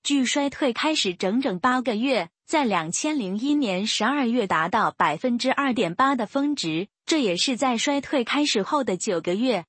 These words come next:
达到峰值。一千九百九十一年二月为百分之五点七，那是经济衰退开始后的七个月。一千九百八十一年九月达到百分之十一点八的峰值，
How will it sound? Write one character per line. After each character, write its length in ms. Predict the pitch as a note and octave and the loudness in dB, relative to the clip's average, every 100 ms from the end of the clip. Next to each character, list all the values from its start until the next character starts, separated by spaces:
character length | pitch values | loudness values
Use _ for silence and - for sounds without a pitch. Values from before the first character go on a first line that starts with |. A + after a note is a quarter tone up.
| _ | _
达 200 | - F#3 | 0 2
到 240 | G3+ C#4 A3+ | 4 2 0
峰 280 | - D4+ D4 | 0 0 0
值。 120 | G3 | 0
一 160 | B3 A#3+ | 0 -2
千 320 | - C#4+ C#4+ | 0 -2 0
九 220 | G#3+ C4 | 0 0
百 220 | B3 D#3 | 0 -2
九 220 | E3 F#3+ | -2 -2
十 200 | E3+ - | 0 -2
一 180 | G#3+ C4+ | 0 2
年 300 | C#4 F3+ E3+ | 2 0 -2
二 200 | - D4+ A#3 | 0 0 2
月 180 | B3 | 0
为 220 | G3 F3 G#3 | 0 0 0
百 240 | F3 D#3 | 0 0
分 200 | B3+ A#3+ | 0 -2
之 180 | C4+ C#4 | 0 0
五 180 | A#3+ C4 | 0 0
点 260 | A#3 D#3+ | 0 -2
七， 360 | E3 - C4 C4 _ - | -2 -2 -2 -4 _ 0
那 200 | D4 B3+ | 0 0
是 220 | - A3+ | -2 -2
经 240 | C#4 C#4 | 0 0
济 200 | C#4 C4 | 0 0
衰 260 | G#3+ D4 C#4+ | 0 0 -2
退 220 | - B3+ | 0 0
开 180 | - D4 | 0 0
始 180 | C#4+ F#3+ | 2 0
后 200 | B3 A#3 | -2 -2
的 100 | F#3 | -2
七 240 | - D4+ | -2 -2
个 140 | C4+ F3+ | 0 0
月。 320 | B3+ G#3+ E3+ _ - | 0 0 -4 _ -2
一 160 | D4 | 0
千 280 | G#3+ D4+ D4+ | 0 0 0
九 220 | D4 G#3+ | 0 0
百 220 | B3+ F#3 D3+ | 2 0 2
八 200 | C4+ D4 | 0 0
十 160 | A#3+ | 0
一 140 | B3 C#4+ | 0 0
年 400 | B3 E3+ F#3 G3+ | 2 2 0 -2
九 220 | G3+ E3+ | 0 0
月 160 | A#3+ | 0
达 240 | - F3+ G3 | 2 2 2
到 240 | A3 E3+ | 2 2
百 240 | - E3 D#3 | 2 0 2
分 220 | B3+ A#3+ | 0 0
之 200 | C#4+ C#4+ | 0 0
十 160 | - | 0
一 160 | A#3 D4 | 0 0
点 240 | B3 G3 | 0 0
八 220 | G3 C4+ B3+ | 2 2 2
的 100 | G3+ | -2
峰 280 | C#4 D4 | -2 0
值， 340 | C#4+ E3 D#3+ | -2 -2 -2